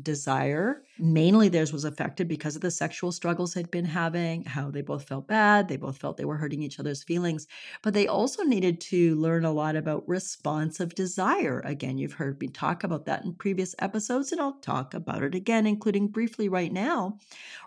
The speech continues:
Responsive desire is where we bring a new headspace to our erotic life, and we realize we need to create conditions within which our desire, our turn on, our horniness can arise. So let's block off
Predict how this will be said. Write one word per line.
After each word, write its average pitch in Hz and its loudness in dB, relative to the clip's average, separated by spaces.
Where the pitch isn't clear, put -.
Responsive 247 4
desire 160 2
is 190 0
where 208 4
we 220 4
bring 254 2
a 370 4
new 196 4
headspace - 0
to 180 4
our 160 4
erotic 143 0
life, - -4
and 180 0
we 190 0
realize 208 2
we 202 6
need 262 2
to 339 -2
create 190 2
conditions 180 0
within 226 4
which 160 2
our 185 4
desire, 156 -2
our 135 -2
turn 143 -2
on, 143 -2
our 139 -4
horniness 143 -6
can - -6
arise. - -2
So 240 6
let's 180 6
block 139 4
off - 0